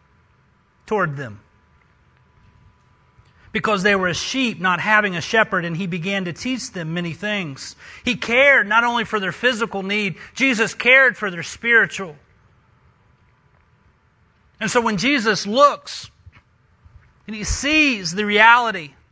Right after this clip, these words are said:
he's moved with compassion, and, and look what he does.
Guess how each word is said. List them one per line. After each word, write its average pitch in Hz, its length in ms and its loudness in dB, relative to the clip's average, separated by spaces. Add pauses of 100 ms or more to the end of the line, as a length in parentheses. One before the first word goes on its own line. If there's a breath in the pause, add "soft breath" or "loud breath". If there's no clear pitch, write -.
(540 soft breath)
he's 233 280 -2
moved 269 480 2
with 247 180 0
compassion, 220 640 4
and, 214 220 -4 (160 loud breath)
and 240 140 0
look 294 220 0
what 311 120 2
he 262 80 -2
does. 254 520 2